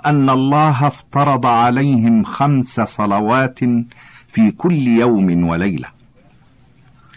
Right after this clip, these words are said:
فإن هم أطاعوك لذلك فأعلمهم أن الله افترض عليهم صدقة تؤخذ من أغنيائهم فترد على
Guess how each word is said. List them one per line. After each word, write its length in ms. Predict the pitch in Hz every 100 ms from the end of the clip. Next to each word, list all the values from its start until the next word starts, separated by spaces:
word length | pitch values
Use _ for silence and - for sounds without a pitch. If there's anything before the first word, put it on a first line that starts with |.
| - -
فإن 380 | - 120 143 127
هم 360 | 117 175 160 120 -
أطاعوك 680 | 127 135 123 113 165 156 -
لذلك 840 | 127 120 101 123 147 160 - - - _ - - - -
فأعلمهم 1000 | - - 127 117 110 156 202 151 143 127 -
أن 260 | 135 120
الله 480 | 120 120 143 139 135
افترض 560 | 127 - - 135 120 107
عليهم 840 | 107 110 113 139 123 107 110 104
صدقة 840 | - 101 90 101 - 147 127 117 107 -
تؤخذ 680 | 180 - - - 123 101
من 600 | 117 104 107 117 110 -
أغنيائهم 920 | 113 95 92 95 98 95 - 110 71 73 _ _ _ _ _ _ - -
فترد 720 | - 131 127 123 139 135 98 123
على 760 | 110 95 123 127 123 117 113